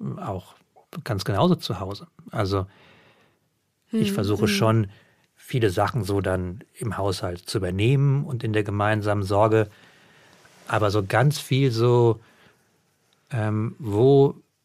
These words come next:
Speaker 1: befindet sich eigentlich grad welches Kind und wann wollte meine Tochter noch mal zu Hause sein? Was hat sie gesagt? Das, ähm, kriege ich nicht mit. Also das kriege
Speaker 2: Nun
Speaker 1: ich von
Speaker 2: ist
Speaker 1: meiner
Speaker 2: ja
Speaker 1: Frau
Speaker 2: gegen
Speaker 1: halt
Speaker 2: eine
Speaker 1: manchmal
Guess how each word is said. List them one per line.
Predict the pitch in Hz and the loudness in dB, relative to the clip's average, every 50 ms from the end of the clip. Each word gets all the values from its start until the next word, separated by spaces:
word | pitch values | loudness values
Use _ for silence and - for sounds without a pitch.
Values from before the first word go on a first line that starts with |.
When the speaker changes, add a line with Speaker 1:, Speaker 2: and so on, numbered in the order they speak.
| _ | _
Speaker 1:
befindet | - 135 107 - 147 143 139 - | -6 -6 -4 0 0 0 0 0
sich | - 139 120 - - | -2 -4 -6 -4 -4
eigentlich | 110 117 123 117 117 | -2 -2 -2 -4 -4
grad | - - 123 117 117 113 - - - _ _ | -4 -2 -2 -2 -2 -2 -6 -10 -20 _ _
welches | - 226 131 113 113 - - 120 - - | -12 -8 -6 -6 -6 -6 -8 -12 -12 -6
Kind | - 123 110 113 110 - - - - - _ | -4 -2 -2 -2 -4 -6 -10 -16 -20 -12 _
und | - 110 101 101 98 - - - - - _ _ _ _ _ _ _ - _ _ _ _ _ _ _ _ - - | -4 -4 -4 -4 -6 -8 -12 -16 -20 -20 _ _ _ _ _ _ _ -20 _ _ _ _ _ _ _ _ -20 -16
wann | - 170 139 123 120 139 135 160 151 151 - _ _ _ - - - | -14 -8 -2 0 0 2 2 0 0 -2 -6 _ _ _ -20 -20 -16
wollte | - - 143 135 143 139 151 | -8 -4 -2 -2 0 0 0
meine | 131 135 131 120 - | 0 0 -2 -2 -2
Tochter | - 147 135 - - 139 120 | -4 -4 -2 -2 -2 -2 -2
noch | 123 120 - | -2 -2 -2
mal | 127 117 110 101 | 0 0 0 0
zu | - - 120 - - | -2 -6 -6 -4 -2
Hause | 120 147 147 156 | 0 0 0 0
sein? | 135 - 139 135 139 139 135 117 101 | -2 -2 0 0 0 0 0 -2 -2
Was | 107 123 - - - | -2 -2 -2 -2 -4
hat | 147 - | -6 -4
sie | - 151 139 | -6 -4 -4
gesagt? | 135 139 117 - 131 123 131 135 - - _ _ _ - _ _ _ _ _ _ _ _ _ _ _ _ _ _ _ _ _ _ _ | -2 -2 -2 -2 -2 -2 -2 -2 -4 -8 _ _ _ -20 _ _ _ _ _ _ _ _ _ _ _ _ _ _ _ _ _ _ _
Das, | - 113 107 104 - - - - - | -2 -2 -2 -2 -4 -8 -12 -8 -4
ähm, | 131 107 107 107 107 104 101 107 - - - _ _ - | -2 0 2 2 2 2 0 -2 -6 -8 -12 _ _ -14
kriege | - - 131 113 107 | -6 -4 -2 0 0
ich | 92 | 0
nicht | 127 92 - | -2 0 2
mit. | 131 160 170 - - - _ _ _ _ | 4 4 4 2 -2 -16 _ _ _ _
Also | - 107 95 90 98 92 - _ _ - - _ _ - - - - - | -4 -4 -2 0 -2 -4 -4 _ _ -20 -20 _ _ -20 -20 -16 -10 -8
das | 110 - - | -8 -4 0
kriege | - | 0
Speaker 2:
Nun | 220 113 | 0 2
Speaker 1:
ich | - | 2
von | - 127 | 2 4
Speaker 2:
ist | |
Speaker 1:
meiner | 120 120 113 | 4 4 4
Speaker 2:
ja | 107 | 4
Speaker 1:
Frau | - - 120 117 120 | 2 4 4 6 6
Speaker 2:
gegen | 117 110 | 6 6
Speaker 1:
halt | 104 107 95 - | 6 4 4 4
Speaker 2:
eine | - | 4
Speaker 1:
manchmal | - - 208 | 4 4 4